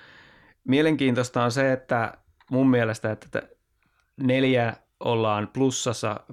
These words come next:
plussalla maalierossa. Että me on tehty toiseksi eniten maaleja. Siellä paikallisvastustaja on vähän niin kuin omissa lukemissaan tossa kohtaa, mutta,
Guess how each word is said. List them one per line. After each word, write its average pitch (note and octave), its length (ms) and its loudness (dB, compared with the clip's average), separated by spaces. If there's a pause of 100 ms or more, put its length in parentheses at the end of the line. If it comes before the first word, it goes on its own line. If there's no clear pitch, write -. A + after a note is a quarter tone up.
plussalla G#2 640 -2
maalierossa. G#2 840 -4 (280)
Että A#2+ 200 -8
me A#2+ 140 0
on B2 140 -2
tehty C3+ 320 -4
toiseksi B2 400 0
eniten G#2+ 260 -4
maaleja. A2 520 -2 (1040)
Siellä A2 420 -2 (400)
paikallisvastustaja A2+ 960 -2
on A2 400 -6
vähän A2+ 160 -2
niin A#2 80 -2
kuin A2+ 120 0
omissa A#2 360 -2
lukemissaan G#2+ 600 -4
tossa A2 340 -6
kohtaa, G2+ 420 -8
mutta, G#2 380 -10